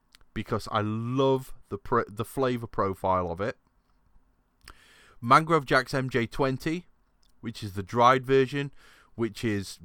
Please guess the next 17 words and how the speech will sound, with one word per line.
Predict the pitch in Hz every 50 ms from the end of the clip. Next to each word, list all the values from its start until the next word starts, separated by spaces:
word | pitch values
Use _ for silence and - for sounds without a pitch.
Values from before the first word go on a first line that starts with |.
| 98
generally | 92 92 104 110 127 123 123 131 131 127 135 151 156 160 - -
available | 113 104 95 107 104 104 107 107 110 120 131 131 113
in | 95
most | 92 95 98 107 107 - -
good | 113 104
local | 98 110 113 117 - 113 104
homebrew | 110 131 131 117 98 95 95
shops, | - - 101 95 - - - - - - - _ - - - - - - - _ - -
and | - 113 110
is | 101
a | 107 104
fantastic | - - - - 151 131 117 104 95 - _ _ _ _ _ _ - - - - - 240 247 262 - - - - - - - 107 98 - - - - - - - _ _
yeast. | - 104 104 113 107 85 65 - - - - - - - - _ _ - - - - - - - -
And | 127 117 113 113 113 110 110 110 104 104 107 107 - - - _ _ _ _ _ _ _ _ _ _ _ _ _ _ - - - _ _ _ _ _
Wyeast | - 104 117 143 147 156 151 143 139 135 131 127 123 - - - - - -
thirty | - - - - 156 156 160 - -
sixty-eight, | - - - 156 - - - - 160 127 104 104 104 104 - - - - -